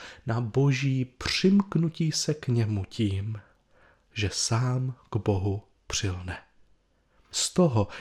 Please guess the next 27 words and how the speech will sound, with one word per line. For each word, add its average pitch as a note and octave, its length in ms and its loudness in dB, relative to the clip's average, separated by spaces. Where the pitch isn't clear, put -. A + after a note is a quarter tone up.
jak - 280 6
o E3 80 10
Bohu C3+ 360 6
před B2 300 2
druhými B2 640 4
mluví, A2+ 640 6
je G#2+ 140 0
slyšet, - 920 0
že G#2 120 -2
je A2+ 140 0
pro A2 200 -4
něj G#2 220 2
Bůh A2 420 0
inspirací, - 960 -4
svrchovaným C3 840 0
vládcem, G#2+ 580 -4
garantem C3 640 2
jeho A2+ 160 4
lepšího A2 520 2
já, G#2 340 2
tím, E3 240 4
kdo C#3 140 4
ho C3 140 4
zbrzdí, A2+ 680 4
když A2 280 -2
je A2 60 6
potřeba, - 540 2